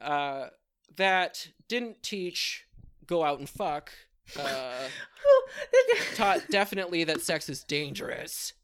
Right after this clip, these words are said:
Speaker 1: Uh, sex is
Speaker 2: <laughs>
Speaker 1: scary. But taught us how sex worked. Um, so for that, I'm, I have problems, but I'm thankful that I,
Speaker 2: <laughs>
Speaker 1: I got the basics.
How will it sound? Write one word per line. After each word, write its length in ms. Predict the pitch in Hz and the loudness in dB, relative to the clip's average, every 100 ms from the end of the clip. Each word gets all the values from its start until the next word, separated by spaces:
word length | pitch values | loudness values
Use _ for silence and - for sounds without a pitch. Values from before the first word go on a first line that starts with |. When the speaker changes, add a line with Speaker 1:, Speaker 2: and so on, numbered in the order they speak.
| _ | _
Speaker 1:
Uh, 300 | - 262 165 233 | -10 -6 -2 2
sex 260 | 349 214 | 2 2
is 140 | 202 196 | 0 0
Speaker 2:
<laughs> 80 | 196 | 2
Speaker 1:
scary. 680 | 143 139 117 104 98 127 - - _ _ - | 2 0 -2 -10 -14 -18 -20 -20 _ _ -4
But 160 | 170 165 | -2 0
taught 220 | 196 202 | 0 -2
us 140 | 196 | -2
how 200 | - 170 | -4 -4
sex 320 | 160 156 131 139 | -2 -6 -6 -8
worked. 580 | 123 110 - - - - _ - _ _ - | -8 -10 -14 -16 -16 -18 _ -20 _ _ -10
Um, 580 | 147 147 143 143 143 151 _ _ _ _ _ _ - | -6 -4 -4 -8 -10 -14 _ _ _ _ _ _ -12
so 160 | - | -8
for 120 | 170 170 | -6 0
that, 200 | 190 196 | 2 2
I'm, 280 | 190 170 - _ _ _ _ _ _ _ _ _ _ _ _ | 0 -6 -14 _ _ _ _ _ _ _ _ _ _ _ _
I 120 | 156 | 4
have 160 | 147 - | 4 4
problems, 520 | 180 165 165 156 - | 6 6 4 0 -4
but 140 | - | -6
I'm 140 | 131 123 | -6 -6
thankful 580 | 139 139 139 147 135 131 | -4 -4 -4 -2 -2 -2
that 160 | 127 | -4
I, 140 | 120 113 110 - - - | -2 -2 -2 -6 -14 -20
Speaker 2:
<laughs> 400 | - - _ - | -20 -20 _ 0
Speaker 1:
I 80 | 143 | 4
got 200 | 185 175 | 6 6
the 80 | 160 | 4
basics. 800 | 143 131 - 98 67 - - | 4 2 0 -6 -6 -4 -4